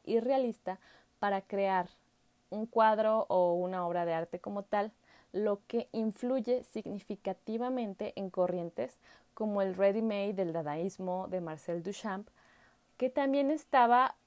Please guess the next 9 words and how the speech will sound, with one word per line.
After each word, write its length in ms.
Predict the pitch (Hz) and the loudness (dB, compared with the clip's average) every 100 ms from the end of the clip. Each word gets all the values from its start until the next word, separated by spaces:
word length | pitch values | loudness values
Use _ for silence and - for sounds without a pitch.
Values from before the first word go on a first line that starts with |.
| - | -6
en, 440 | 202 190 190 185 - _ _ | -4 -4 -4 -8 -10 _ _
en 200 | - 202 | -6 -4
estos 300 | 202 202 226 | -4 -6 -8
círculos 440 | 220 226 - 208 196 | -2 -4 -4 -4 -2
del 180 | 196 196 | 0 0
arte 400 | 180 - 196 196 | 0 -2 -6 -6
en 180 | 190 170 | -8 -10
aquella 500 | - - 151 156 190 | -12 -14 -12 -8 -8
época. 360 | 220 - - | -10 -18 -20